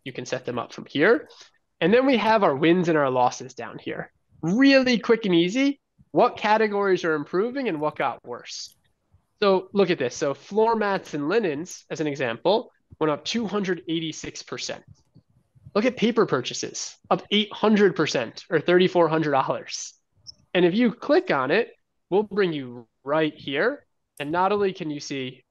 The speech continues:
red is bad, green is good, but you can actually click and see all of the transactions right from here. So our goal is to make really simple reporting, right? So you don't have to go line by line in QuickBooks, trying to find details.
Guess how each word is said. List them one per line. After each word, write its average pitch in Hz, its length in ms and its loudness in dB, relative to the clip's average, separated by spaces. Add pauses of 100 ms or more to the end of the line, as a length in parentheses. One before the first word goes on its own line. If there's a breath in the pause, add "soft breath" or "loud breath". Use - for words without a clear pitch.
(140)
red 127 140 0
is 123 140 -8
bad, 117 340 -4
green 120 180 -8
is 120 160 -8
good, 262 400 4 (840)
but 135 100 -2
you 135 60 -2
can 180 120 -2
actually 151 240 -2
click 170 180 0
and 160 80 0
see 143 140 -4
all 131 160 2
of 127 80 -4
the 120 60 -6
transactions - 840 -10
right 147 160 -8
from - 140 -16
here. - 300 -16 (920)
So 147 260 0
our 208 380 6
goal 208 840 4 (340)
is 156 180 0
to 175 180 0
make 151 220 0
really 220 1000 2 (260)
simple 170 500 -2
reporting, - 460 -10 (220)
right? 165 300 2
So 151 140 0
you 139 100 0
don't 170 140 6
have 202 120 0
to 214 80 -2
go 196 220 4
line 160 280 2
by 185 120 2
line 190 220 2
in 196 100 -2
QuickBooks, 170 540 -2
trying - 360 -6
to 185 60 -4
find 185 320 -2
details. 165 640 -2